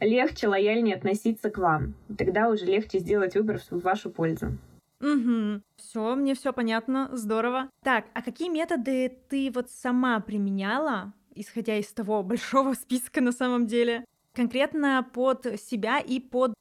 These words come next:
Speaker 2: именно студию свою, да, для своих девчонок? Что применяла ты и что действительно сработало, на твой взгляд,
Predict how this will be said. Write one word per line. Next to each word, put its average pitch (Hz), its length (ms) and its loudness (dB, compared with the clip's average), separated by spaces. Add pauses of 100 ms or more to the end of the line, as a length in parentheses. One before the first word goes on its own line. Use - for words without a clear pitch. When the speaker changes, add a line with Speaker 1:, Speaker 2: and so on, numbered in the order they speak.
Speaker 2:
именно 233 300 2
студию 226 420 -2
свою, 202 380 -4
да, 202 200 -2
для 208 140 -4
своих 208 280 -6
девчонок? 202 500 -6
Что 220 300 -6
применяла 214 640 -2
ты 254 200 -8
и 226 260 -6
что - 240 -2
действительно 208 480 -4
сработало, 196 640 -4
на 240 280 -6
твой 254 580 -4
взгляд, 247 440 -2